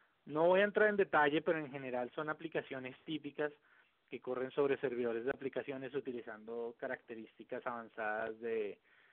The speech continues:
de seguridad, interfaces web avanzada, eh, persistencia, tanto en base de datos relacionales como no relacionales, servicios web, eh, y mensajería, arquitectura de componentes de Java,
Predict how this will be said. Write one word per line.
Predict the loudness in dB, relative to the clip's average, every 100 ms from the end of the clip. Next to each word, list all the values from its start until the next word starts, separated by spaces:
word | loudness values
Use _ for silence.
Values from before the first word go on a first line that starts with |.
| _
de | -10 -6
seguridad, | -4 -4 2 6 8 10 8 6 2 _ -20 _ -14
interfaces | -4 -2 0 0 0 -2 -4
web | -2 -2
avanzada, | -2 -6 2 6 10 12 12 10 6 -2 -20 _ _ _ _
eh, | -6 -4 -6 -8 -2
persistencia, | -2 -2 -6 2 6 8 8 6 6 6 2 _
tanto | -6 -6 -6
en | -6
base | -4 -4 -2
de |
datos | -2 -4 -4
relacionales | -2 -4 -4 -8 -8 -10 -10
como | -10 -10 -10
no | -10
relacionales, | -10 -8 -4 0 4 6 6 4 0 _ -20 -20 -20 _ -2
servicios | 0 2 -2 2 0
web, | 4 4 6 4
eh, | 0 -2 -4 -6 -8 -10 -12 -14 -16
y | -14
mensajería, | -14 -4 0 4 6 6 6 4 2 -6 -20 -16 -6
arquitectura | -4 -4 -6 -8 -4 -2 0
de | 0
componentes | -2 -6 -8 -10 -10 -10 -2
de | 2
Java, | 6 8 8 8 8 8 4